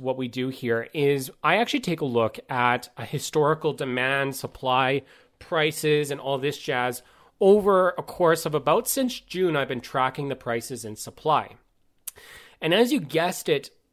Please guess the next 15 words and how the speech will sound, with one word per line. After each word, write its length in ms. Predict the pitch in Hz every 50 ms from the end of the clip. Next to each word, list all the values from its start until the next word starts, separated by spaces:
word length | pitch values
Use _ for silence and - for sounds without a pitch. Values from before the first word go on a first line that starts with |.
| _
the 640 | - 196 156 131 151 175 175 180 175 175 175 196 - _ _ _ _ _ _ _
supply 680 | - - - - - - - - 196 185 196 240 285 302
for 220 | 277 - - 233
fuel 680 | 165 - - - - 196 190 185 165 147 131 127 127 - - _ _ _
has 300 | - - - 175 151 143
gone 580 | 131 _ - - 156 156 156 160 156 151 160 170 -
through 640 | - - - - 135 131 135 135 131 131 131 135 127
the 140 | 107 120 123
moon, 400 | 123 120 120 117 110 101 92 95 _ _ _ - - _ -
but 140 | 160 160
the 60 | 175 175
demand 500 | 180 175 156 143 135 123 139 170 185 -
for 120 | - 240
fuel 460 | 226 - - 214 220 233 233 240 254 - -
hasn't. 800 | - - - - - 143 175 226 175 139 98 - _ - -